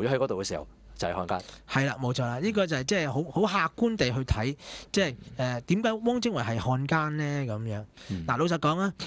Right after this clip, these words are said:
Speaker 2: 日本人，呃，透過唔同渠道都有同重慶談嘅，
Speaker 1: 嗯。
Speaker 2: 即係蔣介石都有派人同呢個呢係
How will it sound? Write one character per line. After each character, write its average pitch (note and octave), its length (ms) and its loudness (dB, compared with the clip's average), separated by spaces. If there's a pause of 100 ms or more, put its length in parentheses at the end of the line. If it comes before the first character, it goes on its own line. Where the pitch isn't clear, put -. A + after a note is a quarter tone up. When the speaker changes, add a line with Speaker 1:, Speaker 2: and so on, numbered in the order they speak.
Speaker 2:
日 F#3+ 100 6
本 A#3+ 200 2
人， C#3 240 0 (260)
呃， C3 580 0 (240)
透 G3 160 4
過 F3+ 100 4
唔 D#3+ 100 0
同 A#2+ 180 0
渠 A2+ 180 2
道 B2 320 0
都 C4+ 100 6
有 G3+ 120 6
同 A#2+ 200 0
重 A#2 160 2
慶 C3+ 160 2
談 G2+ 240 -4
嘅， A2 140 -2 (240)
Speaker 1:
嗯。 G2+ 160 0 (100)
Speaker 2:
即 A3+ 100 4
係 F#3+ 80 2
蔣 G#3 200 4
介 A3+ 140 6
石 E3+ 140 0
都 C4 120 4
有 A3 100 6
派 D#3+ 280 2
人 A#2 200 0
同 A#2 280 -2
呢 F3+ 160 4
個 D#3+ 160 2
呢 D3+ 260 0
係 A#2+ 160 0